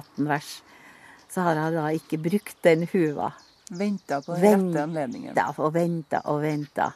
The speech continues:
Speaker 2: Ja.
Speaker 1: Så var den mølspist, og det var ikke noe mer igjen når, når hun skulle se
Speaker 2: Nei.
Speaker 1: hvordan det stod til med huva. Sånn er det vel også i, for mange av oss, sikkert
Speaker 2: Mm.
Speaker 1: alle sammen, i, i, i perioder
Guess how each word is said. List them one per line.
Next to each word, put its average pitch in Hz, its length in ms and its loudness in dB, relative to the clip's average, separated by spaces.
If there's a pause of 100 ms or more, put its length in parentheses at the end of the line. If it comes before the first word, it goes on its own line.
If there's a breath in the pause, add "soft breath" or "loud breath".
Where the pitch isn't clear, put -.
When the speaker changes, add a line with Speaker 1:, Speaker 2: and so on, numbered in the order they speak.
Speaker 2:
Ja. 247 300 -8
Speaker 1:
Så 180 80 -2
var 151 140 2
den 160 180 -2
mølspist, 170 640 -4
og 170 80 0
det 165 80 -4
var 147 140 0
ikke - 100 -14
noe 160 100 0
mer 165 240 2
igjen 165 360 -2
når, 160 260 -6
når 165 180 -2
hun 156 100 -2
skulle - 200 -12
se 151 480 -2
Speaker 2:
Nei. 143 420 -4 (200)
Speaker 1:
hvordan - 200 -8
det 160 120 -2
stod 165 240 -4
til - 120 -6
med 143 140 -4
huva. 147 340 -4 (1600 loud breath)
Sånn 247 300 4
er 285 100 6
det 202 80 4
vel 233 160 6
også 202 260 0 (460)
i, 220 140 2 (260)
for 208 240 0
mange 196 640 0
av 277 220 4
oss, 160 100 -4 (220)
sikkert 165 260 0
Speaker 2:
Mm. 180 100 2
Speaker 1:
alle 165 140 -4
sammen, 180 560 0
i, 190 280 0
i, 180 360 -2
i 180 40 -4
perioder 202 680 0